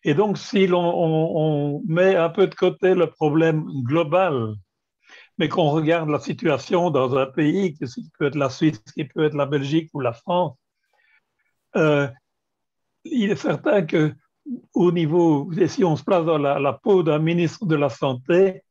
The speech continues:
on peut se dire que s'il veut éviter d'avoir des problèmes ou éviter le risque d'avoir des problèmes dans quatre ou six mois,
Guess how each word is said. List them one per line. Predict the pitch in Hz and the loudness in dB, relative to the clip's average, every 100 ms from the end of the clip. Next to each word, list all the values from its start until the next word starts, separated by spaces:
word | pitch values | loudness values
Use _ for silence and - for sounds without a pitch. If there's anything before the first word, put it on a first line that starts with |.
| _ _ _ _ _ | _ _ _ _ _
on | 160 | -4
peut | 143 170 | 0 0
se | 135 | 2
dire | 190 196 | 2 2
que | - 208 | 0 -4
s'il | 131 - 220 214 196 | -4 -2 0 2 2
veut | 170 196 180 - | 2 4 4 2
éviter | 220 220 196 202 - 196 202 135 120 165 | 2 2 2 0 0 4 4 4 0 -4
d'avoir | 156 147 170 170 151 | -2 0 2 2 0
des | |
problèmes | 170 - 170 160 170 170 160 139 127 165 | -4 -4 -2 2 4 4 4 0 -4 -2
ou | 175 175 | 2 4
éviter | 170 185 185 | 4 0 0
le | 160 147 | 2 4
risque | 196 202 - _ _ _ _ _ _ - | 2 -2 -10 _ _ _ _ _ _ -6
d'avoir | 156 160 156 156 156 | -2 0 2 2 2
des | 160 | 0
problèmes | - 151 160 170 156 | 0 0 2 2 0
dans | 139 147 | 0 -2
quatre | 123 170 156 185 | 0 -2 -2 -4
ou | |
six | 127 - 143 | -6 -4 -4
mois, | 139 147 196 | 0 0 0